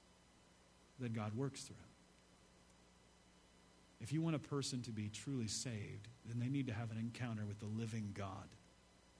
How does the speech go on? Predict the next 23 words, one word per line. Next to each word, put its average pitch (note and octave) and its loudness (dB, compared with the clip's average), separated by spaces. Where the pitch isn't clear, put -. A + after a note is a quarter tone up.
And G2 -4
the G#2+ 2
only D3 6
way C3 8
that A2+ 2
they're B2 2
going B2 2
to A2 2
have A2 2
an G#2 -2
encounter A#2 0
with G#2 0
the A2 -2
living A2+ 0
God G#2+ -6
is A2 -2
if A2 0
the A2 -4
Spirit B2+ 2
of G2+ -2
God E2+ -6
shows G2+ -2
up. - -10